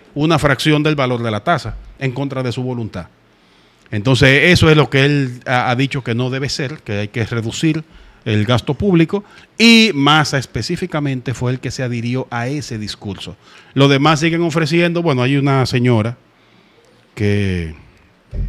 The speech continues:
Eh, ella lo que dice es que ella tiene la fuerza para poder enfrentar a no sé a quién, porque a todo caso habría que enfrentar a la masa política y a,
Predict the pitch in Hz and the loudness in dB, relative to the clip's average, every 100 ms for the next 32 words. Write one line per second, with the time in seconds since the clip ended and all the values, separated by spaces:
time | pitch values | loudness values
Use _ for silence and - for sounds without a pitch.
0 | - - _ - - - - _ - 101 | -8 -18 _ -20 -20 -20 -20 _ -8 -6
1 | 92 87 - _ _ _ _ _ - - | -6 -8 -12 _ _ _ _ _ -10 2
2 | 147 156 160 156 156 160 156 147 143 143 | 4 6 4 2 2 4 2 2 0 -2
3 | 139 151 143 123 170 170 143 151 139 131 | -2 0 0 0 2 2 2 -2 -2 -6
4 | 127 127 160 160 165 165 151 196 185 165 | -4 -4 0 0 2 2 4 8 8 8
5 | 147 131 - - - 120 123 127 143 - | 4 -4 -14 -20 -2 2 4 4 2 6
6 | 151 147 175 170 156 160 147 127 123 117 | 4 4 4 6 4 0 0 2 2 0
7 | 147 143 143 139 131 127 139 139 127 139 | 0 0 -2 0 0 0 -2 -2 0 0
8 | 127 123 131 135 160 214 196 131 123 117 | 2 2 0 0 2 2 2 0 0 0
9 | 110 | 0